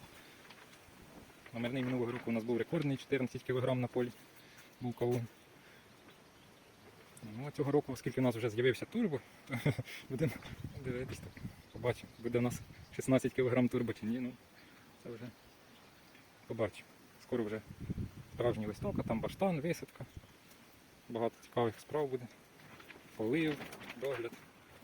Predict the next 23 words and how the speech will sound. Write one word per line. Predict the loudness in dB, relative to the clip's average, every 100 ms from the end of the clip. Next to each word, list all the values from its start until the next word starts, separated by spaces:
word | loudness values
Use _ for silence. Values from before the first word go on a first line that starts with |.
| -20 -10
Бур'яни, | -2 0 2 4 6 6
звичайно, | 6 6 6 6
сапку | 4 4 0
в | -4
руки | -4 -2
і, | -2 -2 -8 -20 -2
як | 0 2
завжди, | 0 2 2 0 -6 -18 -12 -6
між | -2
рядку | 2 2 2 0
мотоблоку | -2 2 4 4 0 -8 -4 -4 -4 -12 -14 -20 -20 -16 -6
проходити. | -2 0 -2 -4 -8 -14 -18 -12
Це | -10
саме | -4 -4
цікаве | -4 2 2
попереду. | 2 0 2 2 -2 -12 -20 -20 -20 -18 -16 -18 -20 -20 -20 -20 -12 -8
От. | -8 -6 -6 -8 -14 -20 -14 -8 -8 -8 -12 -18 -20 -20 -20 -14 -10 -10 -12 -16 -16 -16 -20 -20 -16
Так. | -14 -12 -16 -18 -16 -12 -10 -10 -14 -16 -14 -8
Наче | -6 -6
все | -4 -4
розповів, | -4 -4 -4 -2
лише | -2 -6
цікавинка. | -4 2 2 2